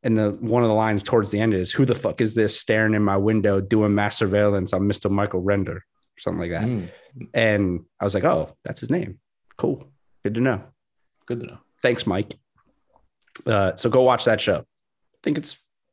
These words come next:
Speaker 1: it's good to watch it no matter what. He, he's just putting stuff out there. Doesn't matter what race you are.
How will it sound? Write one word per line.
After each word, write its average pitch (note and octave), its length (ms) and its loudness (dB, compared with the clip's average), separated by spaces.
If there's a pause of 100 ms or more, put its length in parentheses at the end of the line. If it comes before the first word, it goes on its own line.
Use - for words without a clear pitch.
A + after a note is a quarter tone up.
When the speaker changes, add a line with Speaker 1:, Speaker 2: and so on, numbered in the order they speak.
Speaker 1:
it's - 80 -20
good A2+ 160 0
to - 60 0
watch A2 240 0
it - 200 -4
no G#2+ 80 -4
matter G#2 120 0
what. G#2 100 -2
He, A2+ 260 -2 (520)
he's - 340 -6 (200)
just - 500 -2 (1600)
putting A2 200 0
stuff G#2+ 260 0
out G2+ 200 0
there. E2 260 -4 (380)
Doesn't C3 200 6
matter A#2+ 200 4
what G#2+ 200 4
race F#2 280 -2
you E2+ 100 -2
are. - 260 -6